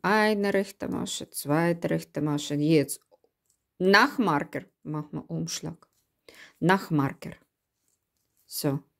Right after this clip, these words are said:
wieder Marker, Umschlag. Und stricken wir alle Maschen zu rechten Maschen, ja? Nur nach Marker, wir machen Zunahme. In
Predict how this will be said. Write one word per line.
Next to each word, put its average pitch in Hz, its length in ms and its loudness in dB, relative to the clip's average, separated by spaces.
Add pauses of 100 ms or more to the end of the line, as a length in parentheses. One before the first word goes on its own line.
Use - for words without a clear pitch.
(880)
wieder 160 340 2 (320)
Marker, 143 600 -2 (320)
Umschlag. 143 680 -4 (580)
Und 254 220 2
stricken 202 440 -2
wir 240 80 -2
alle 170 240 0
Maschen 220 480 0
zu 240 180 -2
rechten 233 400 -2
Maschen, 160 400 0
ja? 220 220 0 (440)
Nur 190 380 6
nach 160 500 4
Marker, 175 540 2 (180)
wir 151 480 2
machen 170 460 -4
Zunahme. 143 600 -4 (3500)
In 175 140 4